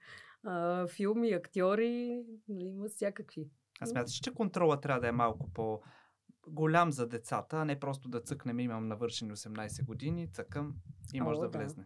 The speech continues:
Speaker 1: Определено, определено. Смятам, че трябва да има по-сериозен контрол и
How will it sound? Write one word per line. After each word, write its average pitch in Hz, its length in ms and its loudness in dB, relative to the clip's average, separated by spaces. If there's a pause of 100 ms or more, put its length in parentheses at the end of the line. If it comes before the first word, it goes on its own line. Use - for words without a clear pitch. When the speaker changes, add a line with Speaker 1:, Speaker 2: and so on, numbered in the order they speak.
Speaker 1:
Определено, 156 680 -2 (220)
определено. 156 600 -6
Смятам, 214 460 -2
че 196 480 -4
трябва 180 300 0
да 156 120 -4
има 170 260 0 (140)
по-сериозен 175 600 0
контрол 170 380 0 (760)
и 196 640 2